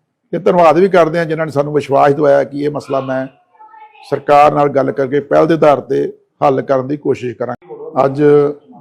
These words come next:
ਕੇਂਦਰੀ ਉਦਯੋਗ ਸੁਰੱਖਿਆ ਬਲ ਦੇ ਡਾਇਰੈਕਟਰ ਜਨਰਲ ਸਾਹਿਬ ਸੱਚਖੰਡ ਸ਼੍ਰੀ ਹਰਿਮੰਦਰ ਸਾਹਿਬ ਵਿਖੇ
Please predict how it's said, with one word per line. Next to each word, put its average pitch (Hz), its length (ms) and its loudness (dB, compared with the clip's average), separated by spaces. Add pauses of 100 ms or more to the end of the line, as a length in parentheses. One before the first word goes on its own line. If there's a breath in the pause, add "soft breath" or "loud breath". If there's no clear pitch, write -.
(420)
ਕੇਂਦਰੀ 147 420 -2
ਉਦਯੋਗ 139 400 0
ਸੁਰੱਖਿਆ 135 360 -2
ਬਲ 135 280 0
ਦੇ 131 160 0 (640)
ਡਾਇਰੈਕਟਰ 127 420 -4
ਜਨਰਲ 131 360 -6
ਸਾਹਿਬ 123 440 -4 (1500)
ਸੱਚਖੰਡ 139 500 -8
ਸ਼੍ਰੀ 135 280 -4
ਹਰਿਮੰਦਰ 131 400 -4
ਸਾਹਿਬ 135 260 0
ਵਿਖੇ 123 340 -4